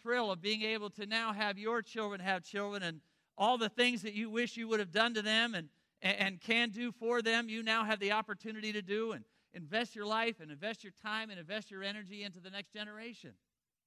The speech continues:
But you know and I know that families also can bring you some of the greatest heartache and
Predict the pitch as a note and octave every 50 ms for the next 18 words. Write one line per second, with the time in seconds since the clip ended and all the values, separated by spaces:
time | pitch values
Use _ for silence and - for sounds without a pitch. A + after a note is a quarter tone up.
0 | _ _ _ _ _ _ _ _ _ _ _ _ _ _ _ _ _ _ _ _
1 | _ _ _ _ _ _ _ _ - D3+ E3 F#3 G#3+ A3 G#3+ G3+ G3 F#3+ F#3+ G3+
2 | G#3 F#3+ F3 E3+ E3+ E3 D#3 D3+ D#3+ D3+ D3+ _ _ _ E3+ F3 F#3 F#3 F3 E3+
3 | D3 D#3 E3+ F3+ F#3 D#3+ - E3+ D#3 D3 C#3+ _ - D#3+ D3+ D3 C#3 C3 _ _
4 | _ _ _ _ _ _ _ _ _ _ _ _ _ _ _ _ _ - E3 F#3+
5 | G3 F3+ D#3+ - F#3+ F#3 F#3 E3+ D#3 D3+ F3+ G3 F#3+ D#3+ - F3 F#3 F#3 F3+ D#3+
6 | C3+ B2 _ _ _ _ _ _ _ _ _ _ _ _ _ _ - C#3 C#3